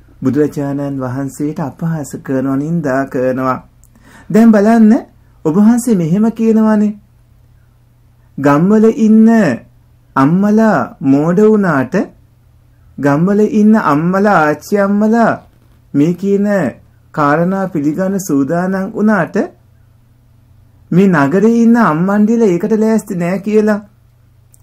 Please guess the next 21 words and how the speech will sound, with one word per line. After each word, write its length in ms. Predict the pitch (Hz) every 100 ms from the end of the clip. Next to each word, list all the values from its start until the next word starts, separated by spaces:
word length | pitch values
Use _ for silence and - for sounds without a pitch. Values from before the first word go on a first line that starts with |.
| -
ඒගොල්ලෝ 400 | 143 143 175 151
ප්‍රශ්න 420 | - 147 180 214
කරනවා 420 | 214 208 208 208
කියලා 380 | 208 208 202 208 214 _ _ _ _ _ _ _ _ _ _ _ _ _ _ _ _ _ -
"බුදුහාමුදුරුවෝ 840 | 170 175 226 240 240 233 233 254 247
නිලා 360 | 160 165 202
කූරක්ද 500 | 220 233 233 233 202
කියලා 260 | 233 233 233
කියනවා" 400 | 226 233 233 233
කියලා. 380 | 233 233 226 226 - _ _ _ _ _ _ _ _ _
"ස්වාමීන් 420 | - 131 120 127 131
වහන්සේ, 520 | 139 143 143 208 220 - _ _ _ _ _ _ _ -
ගම්වල 480 | 135 123 131 156 156
වේවා, 460 | 151 160 160 160 165
නගර 340 | 143 120 131 151
වේවා, 440 | 165 190 151 165 269 - _ -
ඉන්න 220 | 131 147 165
සියලුම 420 | - 135 127 151 165
පින්වන්ත 520 | 170 165 165 160 165
අම්මලා 420 | 156 135 147 170
තාත්තලා 640 | 175 135 135 - 208 190